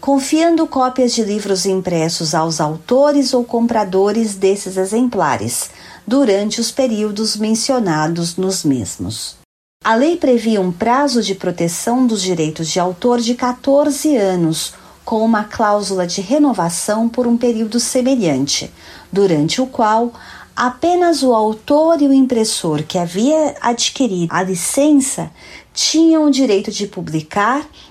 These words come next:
e usufruir dos lucros advindos das vendas das cópias.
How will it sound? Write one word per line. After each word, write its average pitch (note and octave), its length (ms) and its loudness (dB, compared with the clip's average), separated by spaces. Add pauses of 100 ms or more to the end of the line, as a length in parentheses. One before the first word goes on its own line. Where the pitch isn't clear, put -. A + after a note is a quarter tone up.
(120)
e D4 120 4
usufruir C4 760 2
dos G#3 300 -4
lucros C#4+ 520 0
advindos G#3 760 -4
das G3+ 260 -4
vendas F3 460 0
das E3+ 260 -4
cópias. - 760 -6